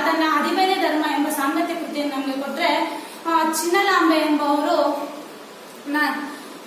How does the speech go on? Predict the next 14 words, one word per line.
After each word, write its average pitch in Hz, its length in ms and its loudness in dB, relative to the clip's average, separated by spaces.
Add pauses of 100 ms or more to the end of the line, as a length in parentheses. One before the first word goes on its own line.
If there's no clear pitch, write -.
(240)
ವರ-, 302 280 4
ವರನಂದಿ 381 460 2
ಕಲ್ಯಾಣ 330 380 4
ಎಂಬ 294 220 4
ಕೃತಿಯನ್ನು 311 520 0
ಮತ್ತೆ 302 720 0 (1400)
ಪದ್ಮಿನಿ 330 340 2
ಕಲ್ಯಾಣ 339 400 4
ಎಂಬ 302 260 4
ಕಾವ್ಯವನ್ನು 320 600 2
ನಮ್ಗೆ 285 280 2
ಕೊಡ್ತಾರೆ. 262 340 -2
ಇವರಷ್ಟೇ 294 460 -2
ಅಲ್ಲದೆ 349 840 2